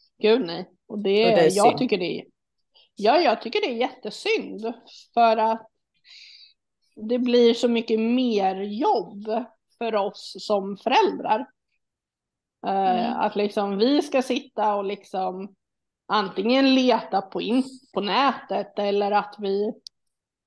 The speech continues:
Speaker 1: eh, ser någonting ute i sociala medier, liksom.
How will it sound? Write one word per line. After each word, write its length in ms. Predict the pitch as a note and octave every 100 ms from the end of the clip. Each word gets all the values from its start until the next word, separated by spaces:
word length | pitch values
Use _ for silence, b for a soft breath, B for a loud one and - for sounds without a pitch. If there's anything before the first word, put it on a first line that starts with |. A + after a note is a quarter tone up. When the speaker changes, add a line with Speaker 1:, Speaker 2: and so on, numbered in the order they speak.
| _ _ _ _ _ _ -
Speaker 1:
eh, 120 | G3+ G3+ G3+
ser 440 | - A#3 G#3+ G#3
någonting 640 | G#3 G#3+ G#3+ - G#3 G3+
ute 280 | A3 - -
i 60 | G3
sociala 640 | G#3 G3 G3 G3 G3 F#3+
medier, 680 | G3 D4 C4+ G3 G3+ F#3+ F#3+
liksom. 680 | - - - G3 G3 A#3+